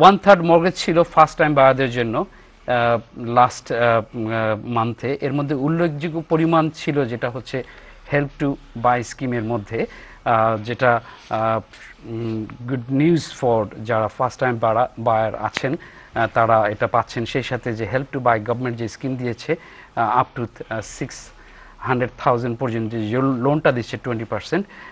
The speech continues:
আপনাদের এখনও অসংখ্য গভর্নমেন্টের স-, মানে স্টক আছে। আপনারা যারা এখনও পিছায় আছেন, আপনারা প্লিজ আগায় আসবেন। এটা ছিল প্রথম, আহ, আপডেট।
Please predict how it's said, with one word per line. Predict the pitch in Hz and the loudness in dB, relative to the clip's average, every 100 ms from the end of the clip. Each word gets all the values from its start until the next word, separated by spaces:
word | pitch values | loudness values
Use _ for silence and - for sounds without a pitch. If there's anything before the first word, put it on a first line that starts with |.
| - | -6
আপনাদের | 117 120 120 | -2 0 0
এখনও | 127 - 147 | 0 0 -2
অসংখ্য | 117 113 156 - 143 131 - | -2 -4 -4 -2 -2 -4 -4
গভর্নমেন্টের | 117 117 117 117 113 | -6 -2 -2 -2 -6
স-, | 104 - | -8 -10
মানে | 110 107 104 | -10 -8 -10
স্টক | - 127 113 | -4 -4 -2
আছে। | 117 - 143 | -4 -4 -2
আপনারা | 123 117 107 | -2 -2 -4
যারা | 107 107 110 | -2 0 0
এখনও | - 117 110 | -2 -6 -6
পিছায় | 131 - 131 | -8 -2 -2
আছেন, | 107 - - - - - - | -2 -6 -10 -12 -18 -12 -8
আপনারা | 107 117 104 | -6 -4 -6
প্লিজ | - 113 107 - - | -6 -8 -8 -10 -6
আগায় | 113 113 110 | -4 0 0
আসবেন। | 107 101 160 247 - - - - | -2 -2 -2 -4 -8 -20 -12 -4
এটা | 143 | -4
ছিল | 147 180 | 0 2
প্রথম, | 165 170 165 175 | 2 2 0 6
আহ, | 143 - 127 127 120 | 6 6 4 4 4
আপডেট। | 123 117 139 - | 2 2 0 0